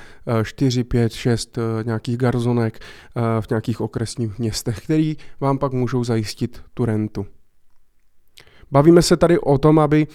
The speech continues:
eh, jste to neodbyli, protože, eh, pořízení vlastního bydlení je velký krok v životě a je potřeba strávit trošku času nad tím,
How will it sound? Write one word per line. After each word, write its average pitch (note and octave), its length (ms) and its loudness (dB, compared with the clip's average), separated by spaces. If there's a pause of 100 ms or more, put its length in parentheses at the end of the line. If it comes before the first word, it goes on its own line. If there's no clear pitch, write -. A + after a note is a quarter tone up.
(300)
eh, C3 280 -4
jste C#3 220 -4
to D3 160 0
neodbyli, A#2 560 2 (500)
protože, B2+ 600 0
eh, C3 240 4 (1040)
pořízení C#3+ 440 4
vlastního C#3 380 4
bydlení C#3 380 4
je C3+ 80 4
velký B2+ 420 2
krok B2 480 -4 (160)
v B2 40 -4
životě B2 640 -2 (300)
a B2+ 120 -2
je C3 80 2
potřeba C3+ 680 2
strávit B2+ 480 0
trošku - 380 -4
času C3 380 0
nad B2 200 -2
tím, B2+ 420 -4